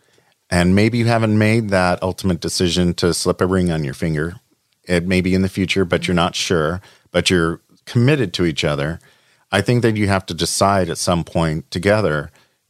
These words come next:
do we want to set something up that helps us in case things go awry or we start planning for the future together?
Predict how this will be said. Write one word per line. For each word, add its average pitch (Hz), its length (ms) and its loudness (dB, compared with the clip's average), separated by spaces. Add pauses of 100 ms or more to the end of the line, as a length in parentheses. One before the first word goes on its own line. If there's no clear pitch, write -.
do 110 240 4
we 120 180 2
want 95 340 0
to 82 60 -2
set - 280 0
something 85 520 -2
up 80 340 -2
that 82 240 -2
helps 95 400 -2
us 80 480 -2 (140)
in 92 100 -2
case 90 560 -2 (320)
things 90 300 0
go 80 320 0
awry 107 420 2
or 110 100 2
we 104 100 0
start 90 280 -2
planning 85 480 -2
for 87 180 -8
the 73 80 -6
future 90 340 -4
together? 65 460 -8